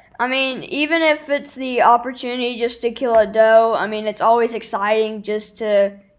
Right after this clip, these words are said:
get out there and, uh, get that adrenaline,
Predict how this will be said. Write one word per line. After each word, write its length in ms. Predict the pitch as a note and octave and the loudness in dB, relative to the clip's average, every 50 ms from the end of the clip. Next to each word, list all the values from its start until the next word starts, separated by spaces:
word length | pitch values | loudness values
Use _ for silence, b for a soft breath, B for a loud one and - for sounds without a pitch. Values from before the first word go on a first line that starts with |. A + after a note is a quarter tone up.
| _ - | _ -8
get 140 | G#3+ A#3 A3 | -4 0 2
out 260 | A3+ A3+ A3 A3 A3 A3+ | 4 4 4 4 0 -2
there 320 | A3 A3 G#3+ A3 A3 G#3+ | 0 2 2 2 4 2
and, 300 | F#3+ F#3+ F#3+ G3+ G3+ - b b b b b b b b | 2 2 0 -2 -8 -12 b b b b b b b b
uh, 480 | - G#3+ G#3+ G#3 G3+ G3 E3+ D#3+ F#3+ C4+ - - - - - - - - - - - | 0 0 2 2 2 2 2 0 0 -2 -8 -16 -20 -18 -16 -14 -14 -14 -12 -12 -10
get 160 | G#3+ A#3+ A#3 A#3 | -8 -6 -2 0
that 300 | A3+ A3 G#3 F#3+ A3 A3 | 2 2 2 2 0 -2
adrenaline, 400 | G3+ G#3+ A3 A3+ A3+ A3+ A3 | -2 -2 -2 -2 -2 -2 -4